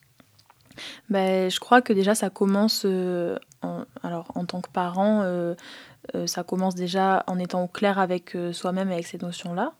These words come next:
en étant déjà, euh, en réflexion sur ce sujet-là. Et puis, euh, il me semble après que dans l'éducation, ça commence, bah, dès le plus jeune âge, en fait, et que ce soit vraiment intégré dans l'éducation de cette manière.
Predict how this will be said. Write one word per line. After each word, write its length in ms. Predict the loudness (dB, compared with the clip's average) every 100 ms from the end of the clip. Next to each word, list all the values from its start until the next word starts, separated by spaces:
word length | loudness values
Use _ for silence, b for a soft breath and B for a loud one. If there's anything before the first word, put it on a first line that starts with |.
| -8
en 100 | -6
étant 280 | -6 -4
déjà, 460 | -2 -2 0 0 2
euh, 280 | 0 -2 -6 -6
en 80 | -4
réflexion 460 | -2 0 0 2 0
sur 180 | 0 -8
ce 120 | -8
sujet-là. 500 | -6 -6 -2 0 -2 B B B B B B -4
Et 120 | -4
puis, 380 | -2 -4 2 4
euh, 380 | 6 4 2 0
il 100 | 0
me 120 | -2
semble 260 | 4 6 6
après 240 | 6 2
que 100 | 2
dans 160 | 2 0
l'éducation, 1080 | -2 -4 -10 -4 -4 -2 2 8 10 8 6
ça 600 | -2 0 0 0 0 -4
commence, 400 | -2 0 2 2
bah, 220 | 4 2
dès 240 | 2 0 2
le 180 | 0 -4 _ _
plus 280 | -4 2 4
jeune 260 | 6 6 8
âge, 360 | 8 6 2 -6
en 120 | -2
fait, 280 | 2 2 2
et 100 | -4
que 400 | -2 -2 -2 -2
ce 140 | -4
soit 160 | -2 -2
vraiment 400 | 2 4 2 4
intégré 420 | 2 4 2 0
dans 120 | 0
l'éducation 560 | 0 -4 -4 -6 -4 -4
de 60 | -4
cette 200 | -6 -8
manière. 420 | -6 0 2